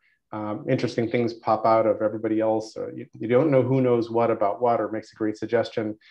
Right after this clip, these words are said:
And sometimes our individual projects are lit up and aided by the mixing. And also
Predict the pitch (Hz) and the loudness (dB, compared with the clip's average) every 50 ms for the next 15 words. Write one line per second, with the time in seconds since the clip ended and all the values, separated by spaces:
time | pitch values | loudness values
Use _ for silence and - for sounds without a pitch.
0 | _ _ _ 107 107 - 127 120 120 - 113 117 110 110 107 104 104 104 104 104 | _ _ _ -10 -4 -2 -2 -2 -2 -2 -2 -2 0 2 2 2 2 2 0 -2
1 | 120 131 - 135 117 - - - 101 95 92 - 107 104 - - - - 113 101 | -2 -2 0 0 -2 -2 -4 -8 -8 -8 -6 -8 -8 -8 -10 -14 -10 -8 -6 -4
2 | 101 101 101 104 104 110 117 113 110 107 110 - - - _ _ _ _ _ _ | -2 -2 -2 0 0 0 2 2 2 2 2 0 -4 -14 _ _ _ _ _ _
3 | _ _ _ 107 104 104 104 107 - 127 127 123 113 101 98 98 127 127 123 - | _ _ _ -8 -8 -6 -6 -4 -2 0 0 2 2 0 0 -2 -4 -10 -12 -16
4 | _ _ - 104 104 104 104 107 104 117 123 180 196 - - 107 - - - _ | _ _ -4 0 0 2 2 0 0 0 0 0 -2 -2 -4 -8 -8 -8 -14 _
5 | _ _ _ _ _ _ _ _ - 120 127 135 135 135 131 127 139 156 170 165 | _ _ _ _ _ _ _ _ -2 0 0 2 2 2 0 0 4 4 4 4
6 | 170 - 107 107 151 170 - | 4 2 2 0 0 -2 -8